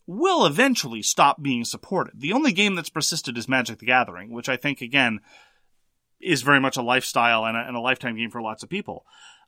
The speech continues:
I, I would, I would compare this to something like Gloomhaven, which falls into this, uh, under the same category, Gloomhaven can be an all-totalizing experience, and if you want Gloomhaven to be the entirety of your hobby life, it can be,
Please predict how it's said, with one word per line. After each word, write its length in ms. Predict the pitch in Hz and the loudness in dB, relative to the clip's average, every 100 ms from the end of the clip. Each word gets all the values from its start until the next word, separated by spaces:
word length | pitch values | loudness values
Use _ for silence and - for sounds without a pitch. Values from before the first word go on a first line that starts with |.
| - | 0
I, 120 | 196 | 2
I 100 | 190 | 4
would, 220 | 202 208 160 | 2 0 -2
I 80 | 180 | -4
would 120 | 185 | -2
compare 340 | 196 180 220 | -4 -2 0
this 160 | 190 175 | 0 -2
to 80 | - | -2
something 260 | 175 160 135 | -4 -4 -4
like 180 | 123 | -4
Gloomhaven, 540 | 120 220 170 131 107 113 | -2 0 0 -2 -6 -8
which 160 | 123 | -6
falls 260 | - 160 156 | 0 0 2
into 120 | 143 | -2
this, 200 | 131 - | -4 -6
uh, 120 | 160 151 | -6 -6
under 180 | 156 135 | -6 -6
the 80 | 127 | -6
same 500 | - 135 131 123 123 | -2 0 0 -2 -4
category, 580 | - 202 156 117 101 - _ _ _ 131 | 2 4 4 -4 -8 -12 _ _ _ -4
Gloomhaven 580 | 170 254 196 147 135 | 2 4 6 4 0
can 200 | 123 143 | -2 -2
be 120 | 135 135 | 4 2
an 80 | 139 | 2
all-totalizing 840 | 143 180 220 - 202 180 180 151 151 | 2 4 4 2 2 4 4 4 0
experience, 560 | 139 - 196 175 101 - | -2 -2 -2 -2 -6 -8
and 140 | 139 | -8
if 120 | - | -6
you 120 | 185 | -2
want 240 | 220 214 180 | 0 -2 -2
Gloomhaven 500 | 147 208 202 202 208 | -4 0 0 0 -2
to 60 | 170 | -2
be 80 | |
the 140 | 127 123 | 0 0
entirety 600 | 117 - 185 240 254 240 | -2 0 2 2 0 -4
of 120 | 160 | -4
your 80 | 151 | -4
hobby 320 | - 208 180 | 2 2 4
life, 320 | 135 180 - - | 2 2 -2 -8
it 180 | 202 - | -8 -6
can 360 | 214 269 240 | 2 4 4
be, 280 | 127 87 - | 0 -4 -10